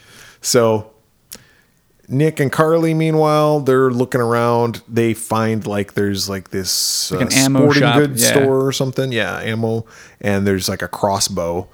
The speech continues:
Speaker 1: So Nick breaks the window. Bo comes. They get chased into a movie theater.
Speaker 2: Bo's got a shotgun. He's a terrible shot.
Speaker 1: Terrible.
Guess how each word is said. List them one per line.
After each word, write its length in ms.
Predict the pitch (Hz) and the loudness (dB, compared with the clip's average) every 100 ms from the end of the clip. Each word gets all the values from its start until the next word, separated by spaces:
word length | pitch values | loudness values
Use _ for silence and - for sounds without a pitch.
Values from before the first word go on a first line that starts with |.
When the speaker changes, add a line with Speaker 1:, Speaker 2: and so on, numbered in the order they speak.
| - _ | -20 _
Speaker 1:
So 140 | 104 | -8
Nick 260 | 104 120 - | -6 -6 -2
breaks 300 | 107 104 - | -2 0 -2
the 80 | 98 | -2
window. 580 | 104 104 90 92 98 - | 0 0 0 -2 -4 -8
Bo 300 | 107 120 147 | 2 4 4
comes. 640 | - 107 104 104 - - - _ _ _ _ _ - - | 0 0 2 0 -2 -4 -10 _ _ _ _ _ -14 -2
They 220 | 117 123 | 0 2
get 200 | 117 113 | 0 -2
chased 400 | - 117 104 120 | 0 0 0 -2
into 180 | 107 107 | 0 0
a 40 | |
movie 300 | 110 127 120 | 2 2 0
theater. 340 | - 202 202 110 | 0 0 2 4
Speaker 2:
Bo's 180 | 180 196 | 4 4
got 100 | 185 | 2
a 40 | |
shotgun. 540 | - 147 143 131 127 127 | 2 4 4 2 2 2
He's 160 | 151 | 2
a 60 | 120 | 0
terrible 500 | - 156 151 135 117 | 0 2 2 2 0
shot. 540 | - 117 117 - - | 0 0 0 -4 -8
Speaker 1:
Terrible. 340 | - 117 185 | 0 0 0